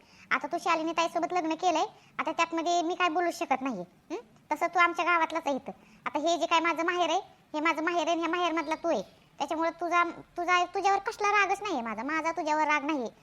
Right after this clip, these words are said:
जी राग आहे ती ह्या बाईवर आहे. ह्या बाईला बोलते मी. तर आता तू त्यासोबत लग्न केलंय तर तू असं समजू नको की मी तुला पण बोलतेय. तुला खरंच काय बोलत नाहीये आणि तुझ्याविषयी मला बिलकुल राग नाहीये, माहितीये का? मी ह्या बाईविषयी बोलतेय.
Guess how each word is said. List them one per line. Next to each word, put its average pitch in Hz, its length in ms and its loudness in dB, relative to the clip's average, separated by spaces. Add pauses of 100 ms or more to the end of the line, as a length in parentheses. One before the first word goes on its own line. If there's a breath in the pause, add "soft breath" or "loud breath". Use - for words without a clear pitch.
(220 soft breath)
जी 330 160 4
राग 339 180 4
आहे 349 220 2
ती 359 120 -4
ह्या 320 120 4
बाईवर 302 260 2
आहे. 220 160 0 (280 soft breath)
ह्या 330 80 2
बाईला 339 240 4
बोलते 311 320 0
मी. 294 120 -2 (360 soft breath)
तर 294 40 4
आता 320 200 4
तू 359 140 -6
त्यासोबत 349 420 -2
लग्न 330 200 -2
केलंय 349 260 0
तर 339 100 -4
तू 349 120 -2
असं 349 200 -2
समजू 370 300 -2
नको 349 220 -2
की 330 180 -8 (120)
मी 311 240 -4
तुला 349 200 0
पण 320 180 -2
बोलतेय. 294 300 0 (460 soft breath)
तुला 349 120 2
खरंच 381 320 0
काय 339 100 2
बोलत 294 280 -2
नाहीये 320 240 0
आणि 302 260 -2
तुझ्याविषयी 320 340 -2
मला 320 140 -2
बिलकुल 320 360 -2
राग 330 220 2
नाहीये, 247 240 -4 (320 soft breath)
माहितीये 320 260 -2
का? - 80 -6 (340 soft breath)
मी 294 80 -2
ह्या 330 140 2
बाईविषयी 330 420 0
बोलतेय. 339 320 0